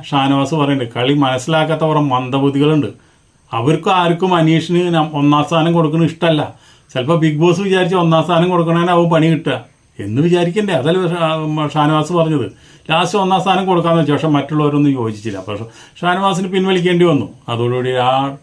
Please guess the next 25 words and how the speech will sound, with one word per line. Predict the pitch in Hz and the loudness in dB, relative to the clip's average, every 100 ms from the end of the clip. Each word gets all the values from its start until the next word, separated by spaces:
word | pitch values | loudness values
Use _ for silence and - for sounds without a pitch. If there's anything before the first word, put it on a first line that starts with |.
| - | -2
ടാസ്ക് | 127 127 - 143 143 156 | 0 0 0 0 0 -4
ക്യാൻസൽ | 135 135 127 | -6 -4 -2
ചെയ്തു. | 143 139 135 _ _ _ _ _ _ | 0 0 -6 _ _ _ _ _ _
അപ്പൊ | - 151 165 160 | -8 -6 -2 2
ഇങ്ങനെയാണ് | 170 196 226 226 226 - - | 2 2 2 0 -2 -4 -2
ഈ | 170 175 | -2 -2
പാഷാണത്തിലെ | 147 139 131 151 147 160 | -2 -2 0 0 0 0
കൃമി | 170 147 131 143 | -2 -2 0 0
ചെയ്യുന്നത്. | 139 110 101 | 0 -4 -6
ഇതൊക്കെ | 104 147 160 165 - | -10 -10 -8 -10 -8
കാണുമ്പോ | 110 113 120 131 | -4 -4 -2 0
എനിക്കില്ലേ, | 147 131 117 95 - _ _ _ _ - | 0 -2 -6 -10 -16 _ _ _ _ -12
നമ്മുടെ | 117 139 151 165 _ - | -6 -4 -6 -8 _ -12
ആ | 127 123 131 127 127 123 113 | -6 -2 0 -2 -6 -8 -6
കഴിഞ്ഞ | 110 135 | -4 -2
സീസണിൽ | 156 143 120 135 143 | -2 -4 -4 -2 -2
ഉണ്ടാകുന്ന | 143 139 131 | 0 0 -2
റോക്കി | 110 107 117 123 175 147 - - | -2 -4 -4 -4 -4 -4 -6 -10
ഇവിടെ | 135 | -6
ഉണ്ടാവുന്നുണ്ടായിരുന്നു. | 117 98 101 101 98 95 98 - - _ | -6 -6 -8 -8 -8 -12 -16 -20 -20 _
റോക്കി | 120 123 123 180 | -6 -4 -4 0
ഉണ്ടായി | 160 151 156 | 2 2 2
കഴിഞ്ഞാൽ | 175 170 170 | 2 2 2
അവൻ | 170 165 | 2 2
ഒരടിയല്ല, | 127 127 143 160 175 175 | 0 0 0 2 2 2